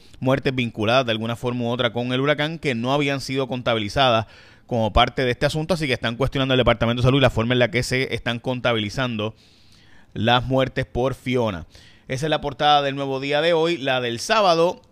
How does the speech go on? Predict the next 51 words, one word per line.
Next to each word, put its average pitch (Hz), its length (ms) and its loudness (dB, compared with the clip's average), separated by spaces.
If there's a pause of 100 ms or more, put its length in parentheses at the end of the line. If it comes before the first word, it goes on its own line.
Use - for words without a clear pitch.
eh, 120 160 -4
lo 120 80 -4
más 131 160 -4
difícil 151 340 -8
fue 135 140 -8
tener 135 240 -4
que 139 60 -4
estar 135 260 -4
sola 165 300 0
cuando 123 240 -2
se 107 180 -4
hizo. 127 440 -2 (360)
Esa 110 140 -14
es 120 40 -10
la 120 120 -4
portada, 131 440 0
las 110 140 -2
mujeres 113 320 -4
as-, 123 240 -6
que, 107 480 -4
que 110 80 -6
han 107 140 -8
tenido 120 320 -4
que 113 80 -2
hacerse 117 480 -4
o 104 180 0
que 104 80 -4
han 104 120 -2
ido, 127 260 -2
recurrido 110 420 -6
a 107 80 -4
hacerse 113 380 -4
una 113 280 -2
terminación 110 460 -6
de 117 60 -6
embarazo 123 480 -2 (320)
y 131 100 -6
el 117 100 -4
proceso 143 520 -6
de, 101 140 -8 (200)
cuentan, 131 400 -6
¿verdad? 110 280 -2
Y 107 40 -4
esto 101 220 -8
también 110 220 -4
ha - 20 -6
ocurrido 113 260 -8
en 117 40 -4
los 110 100 -4
Estados 110 360 -6
Unidos, 117 340 -4